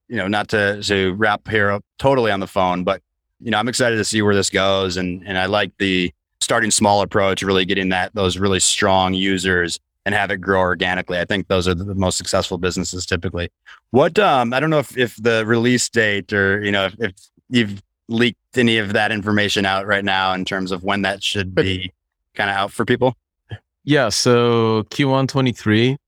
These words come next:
Speaker 2: is, uh, should be out for the general public, but you can go to solanamobile dot com and pre-order phones right now.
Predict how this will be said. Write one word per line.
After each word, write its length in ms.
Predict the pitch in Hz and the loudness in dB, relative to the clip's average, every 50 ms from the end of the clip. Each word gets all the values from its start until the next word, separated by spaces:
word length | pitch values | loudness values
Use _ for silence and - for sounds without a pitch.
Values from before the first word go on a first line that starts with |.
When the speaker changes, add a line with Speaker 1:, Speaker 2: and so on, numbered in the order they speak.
| _ - - | _ -6 0
Speaker 2:
is, 340 | 110 107 101 95 - - - - - _ - - | 0 2 2 2 0 -4 -8 -14 -20 _ -4 0
uh, 140 | 95 104 | 2 2
should 200 | 98 - - 110 | 2 2 2 2
be 100 | 104 104 101 | 2 2 2
out 100 | 101 98 | 0 0
for 120 | - 110 | 0 0
the 100 | 101 98 | 0 2
general 280 | 104 107 98 98 98 90 | 2 0 0 0 -2 -2
public, 420 | - 101 98 95 107 110 110 - _ | 0 0 0 2 2 0 0 -2 _
but 160 | - 101 85 | -2 0 2
you 120 | 101 101 92 | 2 2 2
can 120 | 107 98 | 2 2
go 160 | 92 104 101 101 | 2 2 2 2
to 60 | 98 | 0
solanamobile 720 | - - 110 98 95 95 95 95 95 95 95 95 98 92 | 0 0 2 2 2 2 2 0 0 0 0 2 2 2
dot 160 | 95 90 - | 2 0 0
com 320 | - 92 90 95 98 98 | -2 -2 0 0 0 0
and 160 | 95 92 87 - | 0 -2 -2 -2
pre-order 400 | - 95 92 90 90 90 90 87 | 0 2 2 2 2 2 0 0
phones 340 | - - 90 90 87 87 | 0 0 0 0 0 0
right 160 | 92 87 - - _ _ _ _ _ - | 0 -2 -2 -6 _ _ _ _ _ -6
now. 360 | 76 82 85 85 92 98 104 | -4 -2 -2 0 -2 -2 -4